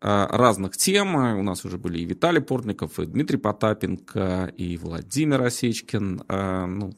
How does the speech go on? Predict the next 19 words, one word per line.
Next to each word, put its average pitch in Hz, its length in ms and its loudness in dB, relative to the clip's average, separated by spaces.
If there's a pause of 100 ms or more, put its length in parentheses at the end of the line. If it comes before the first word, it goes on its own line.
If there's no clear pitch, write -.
интервью 92 380 -8
с - 60 -14
которыми - 360 -8
вы 98 180 -8 (560)
уже, 101 200 -6
наверное, 92 360 -2
увидели. 87 580 -2
Также 90 680 -2 (400)
мы 98 140 0
ждём, 95 600 2
э, 92 260 2
Александра 151 460 2
Морозова, 107 640 4 (840)
э, 98 420 -2
с - 340 -20
которым 113 340 -4
продолжим 95 480 -6
обсуждение 85 500 -6
такой. - 300 -10